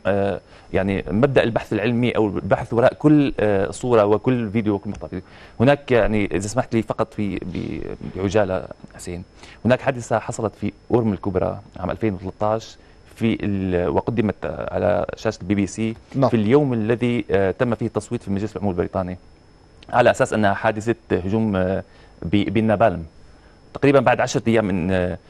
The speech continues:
Speaker 1: من، آه، حادثة الغوطة الشرقية.
Speaker 2: نعم.
Speaker 1: والآن يتولى التحقيق فيها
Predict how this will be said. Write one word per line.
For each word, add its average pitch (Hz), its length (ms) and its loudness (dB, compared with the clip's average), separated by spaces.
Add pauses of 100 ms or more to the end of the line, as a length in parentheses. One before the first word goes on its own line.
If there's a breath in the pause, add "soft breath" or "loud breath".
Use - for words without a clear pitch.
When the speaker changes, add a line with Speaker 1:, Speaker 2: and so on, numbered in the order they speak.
(260 soft breath)
Speaker 1:
من، 92 280 2
آه، 90 240 2
حادثة 98 400 -2
الغوطة 87 260 -2
الشرقية. 87 440 -8 (120)
Speaker 2:
نعم. 131 200 0 (400 soft breath)
Speaker 1:
والآن 104 2000 2
يتولى 131 640 6
التحقيق - 520 -2
فيها 104 420 0